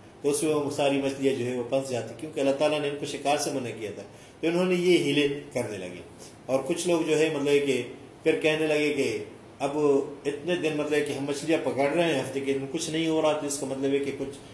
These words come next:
یہ حکم ختم ہو گیا ہے، اب شاید اپلیکیبل نہیں ہے، ویلیڈیٹی اس کی نہیں رہی، تو وہ ڈائریکٹ شکار بھی کرنے لگے۔ تو اب کچھ لوگ، سارے نہیں تھے اس شہر کے، کچھ لوگ ایسے کرنے لگے،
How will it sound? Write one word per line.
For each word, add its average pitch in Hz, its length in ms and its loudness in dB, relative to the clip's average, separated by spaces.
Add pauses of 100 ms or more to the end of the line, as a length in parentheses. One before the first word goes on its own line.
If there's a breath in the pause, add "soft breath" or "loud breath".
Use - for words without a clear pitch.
(120)
یہ 127 160 0
حکم 135 240 -2 (100)
ختم 135 260 -2
ہو 107 160 -4
گیا 120 220 -2
ہے، 123 100 0
اب 113 180 -4
شاید 123 200 0 (280 loud breath)
اپلیکیبل 147 560 0
نہیں 135 340 0
ہے، 98 80 -8 (320 loud breath)
ویلیڈیٹی 139 480 2
اس 139 140 0
کی 139 60 -2
نہیں 135 260 -2
رہی، 110 200 -4 (220)
تو 143 80 -2
وہ 160 120 4
ڈائریکٹ 160 360 6
شکار 135 320 2
بھی 127 120 -4
کرنے 92 240 -8
لگے۔ 82 180 -14 (640 loud breath)
تو 165 200 0 (720)
اب 160 240 0
کچھ - 260 2
لوگ، - 360 2
سارے 185 320 4
نہیں 196 260 2
تھے 180 80 -10 (120)
اس - 140 -6
شہر 117 300 -2
کے، 95 80 -12 (420 loud breath)
کچھ 190 200 2
لوگ 208 200 8
ایسے 180 320 4
کرنے 143 260 2
لگے، 143 240 2